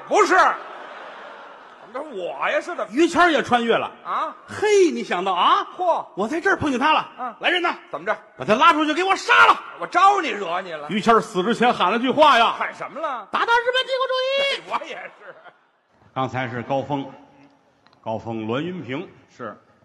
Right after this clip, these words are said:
Speaker 2: 高峰是我师弟，
Speaker 1: 对呀。
Speaker 2: 说相声最卖力气，
Speaker 1: 啊。
Speaker 2: 话筒都湿了。
Speaker 1: 好家伙，<laughs> 这还擦擦，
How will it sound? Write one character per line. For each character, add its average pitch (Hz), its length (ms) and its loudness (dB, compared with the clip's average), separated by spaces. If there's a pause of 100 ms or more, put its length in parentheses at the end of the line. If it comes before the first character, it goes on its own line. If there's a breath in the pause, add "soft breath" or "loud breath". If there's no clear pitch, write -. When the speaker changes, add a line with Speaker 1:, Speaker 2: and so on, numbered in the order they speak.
(280)
Speaker 2:
高 117 120 -8
峰 117 180 -8
是 - 100 -14
我 92 140 -10
师 196 260 -10
弟， 175 220 -12 (300)
Speaker 1:
对 117 160 -10
呀。 101 160 -10 (420)
Speaker 2:
说 120 260 -12
相 110 220 -6
声 98 100 -8
最 139 160 -10
卖 107 200 -6
力 98 180 -14
气， - 80 -20 (380)
Speaker 1:
啊。 82 300 -14 (220)
Speaker 2:
话 117 240 -8
筒 92 300 -16
都 139 140 -8
湿 107 320 -12
了。 87 100 -16 (260)
Speaker 1:
好 - 420 -14
家 - 140 -16
伙， - 760 -20
<laughs> - 520 -20
这 117 100 -10
还 123 140 -8
擦 139 380 -6
擦， 92 160 -16